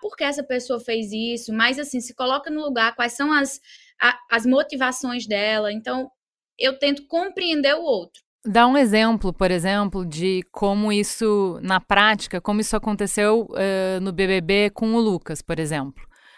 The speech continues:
Speaker 2: Como foi o comportamento do grupo e como foi o seu comportamento e por que que você agiu tão diferente do comportamento de grupo?
Speaker 1: Sim.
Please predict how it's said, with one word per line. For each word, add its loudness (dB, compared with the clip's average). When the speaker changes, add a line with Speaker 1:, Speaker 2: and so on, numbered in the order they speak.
Speaker 2:
Como 4
foi 6
o 6
comportamento 0
do 0
grupo 6
e 0
como 2
foi 4
o 2
seu 6
comportamento 2
e -2
por -2
que -2
que -4
você 2
agiu 2
tão 2
diferente 2
do -2
comportamento -2
de -2
grupo? -8
Speaker 1:
Sim. -4